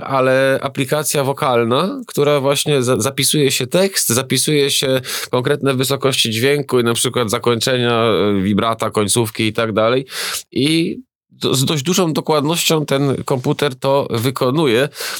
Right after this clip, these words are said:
Natomiast myślę, że to pojęcie „z dość dużą dokładnością” jest tutaj najbardziej, że tak powiem, adekwatne, ponieważ, y, wprawne ucho, y, od razu usłyszy, że jest to algorytm, y, który tworzy,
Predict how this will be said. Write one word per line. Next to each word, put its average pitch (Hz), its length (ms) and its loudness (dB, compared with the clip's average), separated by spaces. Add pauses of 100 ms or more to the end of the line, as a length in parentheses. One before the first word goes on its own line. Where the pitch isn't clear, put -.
Natomiast 160 540 -2
myślę, 180 300 2
że 165 100 2
to 165 120 -4
pojęcie 160 540 2
„z 131 120 -2
dość 165 240 0
dużą 175 300 2
dokładnością” 151 720 0
jest 139 180 0
tutaj 147 360 -2
najbardziej, 131 680 0
że 120 80 -2
tak 123 160 -4
powiem, 135 240 0
adekwatne, 127 680 -2 (420)
ponieważ, 131 600 0
y, 117 400 0
wprawne 147 460 -2
ucho, 131 560 0 (100)
y, 127 220 2 (120)
od 151 120 -2
razu 139 280 0
usłyszy, 120 480 2
że 117 340 2
jest 110 220 0
to 110 240 0
algorytm, 113 640 0
y, 101 320 2
który 101 260 0
tworzy, 113 500 0